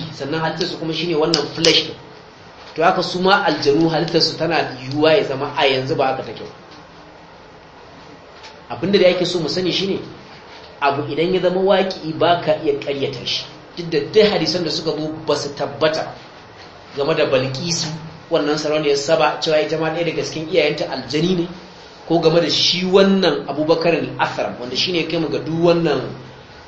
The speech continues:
ah, rara gefen. Wannan littafin, jama'a, gashi, Fathul Mannan fi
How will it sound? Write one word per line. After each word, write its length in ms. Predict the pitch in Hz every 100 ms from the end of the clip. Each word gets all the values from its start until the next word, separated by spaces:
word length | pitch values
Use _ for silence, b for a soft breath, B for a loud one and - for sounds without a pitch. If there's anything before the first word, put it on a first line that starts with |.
| -
ah, 680 | 120 123 123 117 113 110 107
rara 420 | 135 135 135 131 131
gefen. 300 | 160 156 98 - - - - 131
Wannan 200 | 190 165
littafin, 320 | 165 165 160
jama'a, 300 | 131 135 131
gashi, 280 | 127 123 151 139
Fathul 440 | - 202 - 165
Mannan 560 | 135 131 131 156 135 - - - - -
fi 200 | - 175